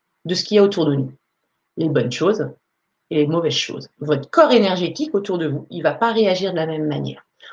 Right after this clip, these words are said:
On apprendra à l'école de lumière que, euh, lorsque votre corps énergétique, il est autour de bonnes choses, il se dilate.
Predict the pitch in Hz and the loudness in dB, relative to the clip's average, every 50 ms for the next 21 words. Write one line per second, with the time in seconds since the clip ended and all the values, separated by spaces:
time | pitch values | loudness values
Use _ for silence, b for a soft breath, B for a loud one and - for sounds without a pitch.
0 | B B - 180 175 170 170 - 208 208 208 240 254 240 220 220 220 208 214 202 | B B 0 2 2 2 4 4 6 6 6 8 6 6 6 4 4 4 4 2
1 | 202 185 175 170 175 175 208 208 - - - - 165 165 156 - - 143 139 135 | 2 0 0 0 0 0 -2 -4 -6 -10 -8 -4 -4 -2 -2 -4 -4 -4 -2 -2
2 | 123 131 - _ - 175 180 - - 214 190 180 175 - - 262 233 226 233 208 | -4 -4 -8 _ -8 -8 -8 -6 -4 -4 -2 -2 -4 -2 2 4 4 6 6 6
3 | 202 202 202 196 202 202 - 233 220 - - 165 175 175 170 - 196 196 190 185 | 4 4 2 0 -2 -4 -4 -6 -8 -6 -2 0 0 0 0 -2 -2 -2 0 0
4 | 170 175 175 175 - - 180 156 - 160 143 135 139 139 156 147 143 - - - | 0 -2 -4 -4 -4 -4 -6 -6 -6 -8 -8 -8 -6 -4 -2 0 0 0 -2 -2
5 | - | -4